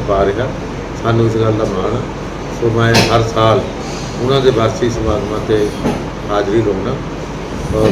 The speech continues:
ਕਿਉਂਕਿ ਪੰਥਕ ਪਰਿਵਾਰ ਆ। ਔਰ ਇਹ ਜਿਹੜਾ, ਅ, ਗੁਰਦੁਆਰਾ ਸਾਹਿਬ ਆ, ਦ-, ਅਕਾਲੀ ਦਫ਼ਤਰ ਗੁਰਦੁਆਰਾ ਖਰੜ ਸਾਹਿਬ, ਇਹਦੇ ਵਿੱਚ ਮੈਂ ਸਮਝਦਾ ਕਿ ਉਸ ਸੋਚ ਨੂੰ ਲੈ ਕੇ,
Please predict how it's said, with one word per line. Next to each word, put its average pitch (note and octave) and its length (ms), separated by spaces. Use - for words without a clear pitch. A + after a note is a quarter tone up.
ਕਿਉਂਕਿ A#2+ 380
ਪੰਥਕ G#2 420
ਪਰਿਵਾਰ G#2 280
ਆ। C3+ 140
ਔਰ G#2 460
ਇਹ A#2+ 140
ਜਿਹੜਾ, A#2+ 460
ਅ, - 20
ਗੁਰਦੁਆਰਾ B2+ 400
ਸਾਹਿਬ B2 340
ਆ, A2 140
ਦ-, G2+ 220
ਅਕਾਲੀ G#2+ 300
ਦਫ਼ਤਰ G#2+ 360
ਗੁਰਦੁਆਰਾ G2 380
ਖਰੜ G2+ 120
ਸਾਹਿਬ, G#2 200
ਇਹਦੇ D3+ 220
ਵਿੱਚ E3 260
ਮੈਂ D3 200
ਸਮਝਦਾ C#3+ 460
ਕਿ D3+ 200
ਉਸ D3 200
ਸੋਚ C3 520
ਨੂੰ C#3+ 180
ਲੈ B2 160
ਕੇ, A#2 340